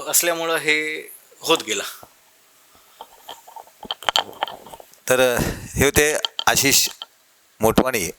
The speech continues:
Speaker 2: अनिल मोटवाणी यांचे, अ, मोठे चिरंजीव. अनिल शेठ, मला तुम्हाला असं विचारायचं आहे की ही दुकानं तुम्ही सुरू केली, याचा व्यापही वाढलाय,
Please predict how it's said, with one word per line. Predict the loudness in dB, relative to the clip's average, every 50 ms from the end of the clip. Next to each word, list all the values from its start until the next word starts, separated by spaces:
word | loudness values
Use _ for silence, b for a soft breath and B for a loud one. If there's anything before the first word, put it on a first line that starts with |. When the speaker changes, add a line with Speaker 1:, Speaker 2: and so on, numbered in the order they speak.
| _ _ -2
Speaker 2:
अनिल | 0 2 2 4
मोटवाणी | 4 4 6 6 6 6 4
यांचे, | 4 4 4 2 4 2 2 0 -2 -4 -6 -12 _ _ _ _ _ _ _ _ 0
अ, | 2 4 4 4 2
मोठे | 2 2 0 2 2 2 2
चिरंजीव. | 4 4 2 2 2 2 2 0 0 -6 B B B B B B B B B B B B B B B B B
अनिल | -2 0 2 4 2
शेठ, | 2 2 2
मला | 2 2 2 2
तुम्हाला | 2 2 2 2
असं | 2 2 2
विचारायचं | 2 2 4 2 2 2 2 2
आहे | 2 2 0 -2
की | 2 0 0 0 0 -4 B B B B B B B _ -20 -20 -20 _ -4 0
ही | 2 2 2
दुकानं | 2 2 2 2 2 0 2
तुम्ही | 2 4 4 4 4
सुरू | 4 4 4 2 4
केली, | 4 2 0 0 -2 -6 -6 -8 -8 -10 -14 -18 _ _ _ _ _ _ _ _ _ -10 -4 0
याचा | 2 2 2
व्यापही | 4 4 2 4 4 2 4
वाढलाय, | 4 2 2 2 0 0 0